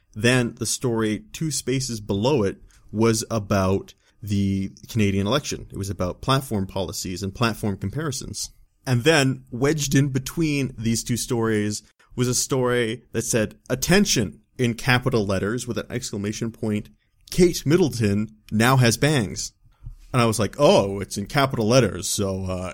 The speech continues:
it must be important, right?" Kinda sarcastically in my head. After that, though, a single tear of despair rolled down my cheek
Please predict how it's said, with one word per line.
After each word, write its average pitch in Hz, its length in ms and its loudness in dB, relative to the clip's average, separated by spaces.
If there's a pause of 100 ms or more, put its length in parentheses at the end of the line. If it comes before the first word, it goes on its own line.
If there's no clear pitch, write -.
it 92 80 -12
must 120 320 0
be 101 100 2
important, 95 640 0
right?" 104 300 -2
Kinda 98 380 -2
sarcastically 110 800 -2
in 104 120 2
my 101 120 -2
head. 110 400 0 (380)
After 127 340 0
that, 98 280 0
though, 65 360 -6 (320)
a 98 140 -2
single 135 680 -2
tear 104 680 0 (100)
of 107 180 -4
despair 90 580 -2 (380)
rolled 113 400 2
down 101 260 4
my 90 160 -2
cheek - 560 -8